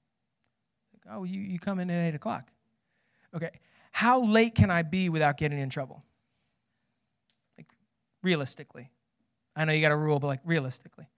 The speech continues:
"Oh, um, you, you, you, you need to be here on time." <laughs> Yeah.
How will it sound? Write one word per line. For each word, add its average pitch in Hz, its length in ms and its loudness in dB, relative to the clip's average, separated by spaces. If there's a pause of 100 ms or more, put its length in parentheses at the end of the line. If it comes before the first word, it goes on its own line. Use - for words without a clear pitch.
(760)
"Oh, 151 320 -14 (160)
um, 127 520 -4 (920)
you, 143 200 -20
you, 131 200 -12 (100)
you, 131 120 -16 (280)
you 135 100 -6
need 131 140 -4
to - 60 -14
be 135 100 -6
here 131 140 -4
on 127 100 -6
time." 170 260 -6
<laughs> - 60 -14 (1120)
Yeah. 190 220 -12